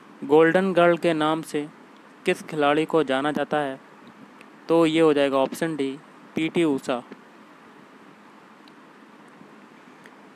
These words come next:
भारतीय संविधान के अनुच्छेद पच्चीस से अट्ठाईस तक किस से संबंधित है? तो option D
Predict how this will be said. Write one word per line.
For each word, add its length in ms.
भारतीय 420
संविधान 500
के 120
अनुच्छेद 440
पच्चीस 400
से 100
अट्ठाईस 640
तक 160
किस 180
से 120
संबंधित 600
है? 120
तो 80
option 360
D 200